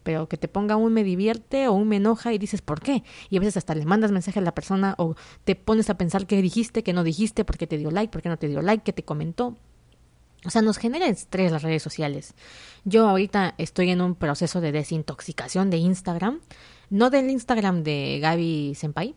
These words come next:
porque ahí, pues, la verdad es que adoro, adoro, adoro platicar con ustedes, no les voy a mentir, pero, eh, me pasaba en mi Instagram personal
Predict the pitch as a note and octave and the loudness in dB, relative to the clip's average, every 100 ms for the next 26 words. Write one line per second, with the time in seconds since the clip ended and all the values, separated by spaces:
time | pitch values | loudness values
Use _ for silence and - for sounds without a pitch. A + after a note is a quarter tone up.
0 | - - - C3+ D#3 D#3+ - D3+ - _ | -12 -14 -10 -4 -4 -4 -6 -12 -14 _
1 | E3+ D#3 E3 F3+ G3 - F3 F3+ F3 E3 | -4 -2 -2 -4 -6 -4 2 6 6 4
2 | D#3+ F3 F#3 F#3 E3 D#3+ D#3 D#3 D3+ - | -2 2 4 4 2 -2 -4 -6 -10 -6
3 | D3+ D#3 D3+ - F3 F3+ F3+ D#3+ D#3+ D#3 | -6 -6 -8 -8 -8 -6 -4 -4 -4 -6
4 | D3 D3+ C#4 E4+ - - - - _ - | -6 -6 -6 -8 -12 -20 -20 -20 _ -2
5 | F#3+ F#3 F3+ F3 F3+ - - F#3 E3+ E3 | 0 4 4 4 0 -4 -8 -4 -2 -2
6 | D#3 F#3 G3+ - F3 E3 D#3+ E3 G3 E3+ | 0 2 0 0 -2 -2 -2 -4 -2 -2
7 | D#3+ D3 - D#3 F#3 | -2 -6 -6 -4 -4